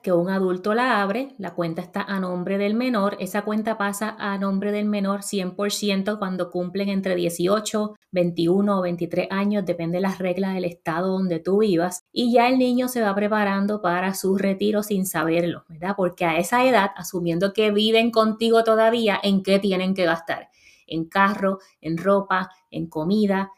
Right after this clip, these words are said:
en esto que se ha vuelto una adicción, Uber Eats, que la comida no puede ser más cara <laughs> que nada. Entonces, sé egoísta con tus finanzas, primero las finanzas de los adultos, después la de los niños.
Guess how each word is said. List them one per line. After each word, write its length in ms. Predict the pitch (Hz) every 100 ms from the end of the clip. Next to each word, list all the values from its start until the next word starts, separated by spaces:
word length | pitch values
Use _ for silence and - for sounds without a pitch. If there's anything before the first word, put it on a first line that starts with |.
| _
en 140 | 165 156
esto 240 | - 180
que 100 | 185
se 120 | 185
ha 60 | 175
vuelto 320 | 175 175 180
una 140 | 180
adicción, 500 | 175 165 - 190 190 190
Uber 320 | 202 180 -
Eats, 260 | 202 220 -
que 140 | 175
la 100 | 156
comida 280 | 160 165 175
no 120 | 190
puede 160 | 185 180
ser 160 | 190
más 220 | 190 175 -
cara 240 | 196 196 269
<laughs> 240 | 277 196
que 160 | 196 180
nada. 400 | 196 208 190 190 - -
Entonces, 480 | - 226 233 311 311 - - _ _ -
sé 280 | - 233
egoísta 460 | 285 302 233 226 262
con 180 | 240 233
tus 120 | 202
finanzas, 760 | 175 156 170 240 269 277 277 - _ -
primero 360 | 196 185 180 214
las 140 | 240
finanzas 440 | 226 196 196 214
de 100 | 202
los 120 | 202 196
adultos, 680 | 170 208 226 226 254 - _ _
después 440 | - 190 190 - 165
la 180 | 180 190
de 80 |
los 120 | 202 196
niños. 640 | 196 190 202 233 254